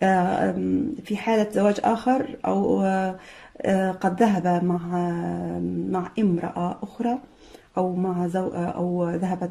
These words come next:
مع رجل آخر، إذا كان، آم، طبعًا هذه القراءة تنطبق على الذكر والأنثى. هذا أكثر من احتمال، فهذا أكثر احتمال، احتمال أنه يكون ب-،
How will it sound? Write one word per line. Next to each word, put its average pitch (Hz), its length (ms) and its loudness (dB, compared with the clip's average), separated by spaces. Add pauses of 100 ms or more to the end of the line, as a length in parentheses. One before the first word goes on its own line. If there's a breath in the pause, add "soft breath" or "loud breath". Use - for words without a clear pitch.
مع 175 240 -2
رجل 175 360 0
آخر، 185 420 -2 (400)
إذا 175 140 -2
كان، 180 440 -2
آم، 175 460 -4
طبعًا 165 300 -6
هذه 165 520 -2
القراءة 175 380 -8
تنطبق 170 500 -10
على 165 120 0
الذكر 165 400 -4
والأنثى. 185 440 -4 (2500 loud breath)
هذا 233 320 4
أكثر 214 280 0
من 180 360 4
احتمال، 165 680 -2 (720)
فهذا 196 560 -4
أكثر 190 360 -6
احتمال، 160 440 -2 (180)
احتمال 196 400 0
أنه 175 300 2
يكون 175 500 2
ب-، 175 540 0